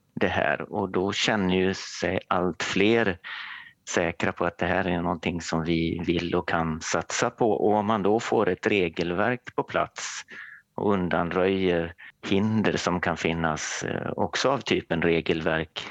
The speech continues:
så finns det stora förutsättningar att klara av det här. Och vi jobbade ju också i det här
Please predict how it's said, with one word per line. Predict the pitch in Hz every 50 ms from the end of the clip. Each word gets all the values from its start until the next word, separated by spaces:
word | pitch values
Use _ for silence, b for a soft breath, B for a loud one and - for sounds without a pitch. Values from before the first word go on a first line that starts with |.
| - -
så | - - - - 85 82 80 80 80 - B B B B B B B B B _ -
finns | - 98 92 90 -
det | - 101
stora | - - 95 - 85 80
förutsättningar | 78 - - 78 73 69 - - 76 76 - - 73 71
att | 76 76
klara | - - 80 82 95
av | 104 110 127 120
det | 98
här. | 90 82 - - -
Och | 107 104 98 - - B B B B B B B B B B _ _ - -
vi | 104 101 110 120
jobbade | 131 165 160 117 104 107 101
ju | 98
också | 95 - - - 101
i | 95 92
det | 90 98 92
här | 92 101 101 95